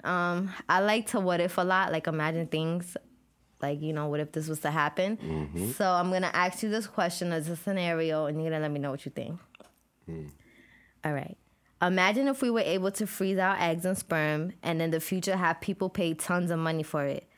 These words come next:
Speaker 1: That sh-, that could be a source of income for your family. Um,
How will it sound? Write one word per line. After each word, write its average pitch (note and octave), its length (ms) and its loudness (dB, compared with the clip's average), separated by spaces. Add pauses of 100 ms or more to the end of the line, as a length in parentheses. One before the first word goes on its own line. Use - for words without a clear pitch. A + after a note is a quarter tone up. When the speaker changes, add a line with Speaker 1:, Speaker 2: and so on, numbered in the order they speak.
(380)
Speaker 1:
That E3+ 160 2
sh-, - 100 -2 (180)
that F3 220 2
could G#3 100 -2
be G3+ 120 0
a G3 60 0
source F3 320 0
of F3 160 0
income D#3+ 380 -2
for - 120 -4
your D#3 140 0
family. D3 560 -2 (640)
Um, D#3+ 500 2